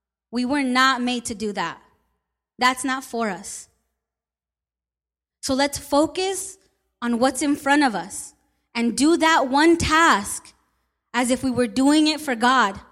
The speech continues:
our boss, who doesn't want us burdened by it.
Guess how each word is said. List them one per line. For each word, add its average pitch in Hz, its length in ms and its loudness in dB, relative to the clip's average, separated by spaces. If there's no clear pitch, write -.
our 233 160 -2
boss, 240 680 2
who 240 100 -8
doesn't 285 300 2
want 302 180 2
us 277 140 0
burdened 269 540 2
by 190 180 -2
it. 170 240 -10